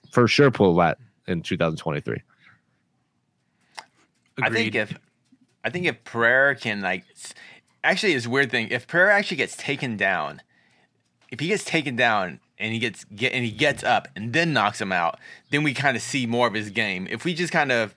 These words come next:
Speaker 2: wins, I think we're gonna be like, "Well, he's only a stand-up guy." He, it's, it's a weird thing. He actually needs to get taken down and g-, or stuff takedowns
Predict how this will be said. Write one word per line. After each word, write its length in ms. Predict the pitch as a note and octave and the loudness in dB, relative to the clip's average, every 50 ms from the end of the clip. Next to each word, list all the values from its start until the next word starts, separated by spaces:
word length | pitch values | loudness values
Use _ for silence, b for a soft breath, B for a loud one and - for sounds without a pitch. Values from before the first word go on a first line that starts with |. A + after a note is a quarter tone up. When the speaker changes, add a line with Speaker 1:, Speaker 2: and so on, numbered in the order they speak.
| _ _ _ _ _ _ _ | _ _ _ _ _ _ _
Speaker 2:
wins, 560 | B2 A2+ G#2 A2+ A#2 B2+ C#3+ D3+ D#3 C#3+ B2 | -14 -8 -4 -2 0 2 2 0 0 0 2
I 100 | C3 A#2 A#2 | 2 2 2
think 120 | B2+ A#2+ | 0 -4
we're 100 | A#2 A2 | -2 -2
gonna 120 | A#2+ A2+ | -2 -2
be 80 | A2+ A2+ | -2 0
like, 240 | A2 G#2 A2 A2 E3 | 0 -2 -2 -2 -2
"Well, 320 | F3+ G3+ G3+ F3+ E3+ D3+ | 0 2 2 2 2 2
he's 180 | D3+ D3 D3 F3 | 0 -2 -4 -4
only 180 | E3+ D#3 C#3 B2 | -2 -2 -2 -2
a 40 | A#2 | -4
stand-up 400 | - - B2+ A2+ G#2+ G2 F2 - | -2 -2 -2 0 0 -2 -4 -2
guy." 240 | F#2+ F2 F2 F#2 B B B B B B | -2 -2 -2 -2 B B B B B B
He, 80 | - - - - | -12 -10 -6 -6
it's, 180 | D#3+ C3+ - - | -6 -6 -6 -8
it's 100 | D3+ C#3+ | -6 -4
a 60 | D3 | -2
weird 240 | C3+ C#3+ E3+ F3+ - | 0 2 2 2 2
thing. 100 | C#3+ B2+ | 0 0
He 60 | A#2+ D3 | 2 2
actually 220 | F3+ F3+ G3 C#3+ | 2 2 0 0
needs 220 | B2 B2+ D3+ D3 B2 | 0 -2 -2 -2 0
to 40 | B2+ | 0
get 140 | C3 G2+ | 0 0
taken 280 | - C3 C3+ B2 C3 A#2 | 2 0 0 2 0 2
down 420 | G#2 A2+ A2+ A#2+ B2+ C3+ C#3 - - - | 2 4 4 4 4 2 0 -2 -6 -8
and 200 | G#2 G#2+ A2 G2 | -8 -8 -8 -10
g-, 100 | - - _ _ | -14 -18 _ _
or 240 | - B2+ B2+ B2+ A#2+ | 0 2 4 4 4
stuff 420 | - - - - D3 C3+ B2+ - - | 2 -2 0 2 2 2 2 0 -2
takedowns 600 | - C3 B2+ A#2 C3+ B2 A#2+ A#2 A2+ - - | -2 -2 0 2 0 0 0 0 -4 -8 -14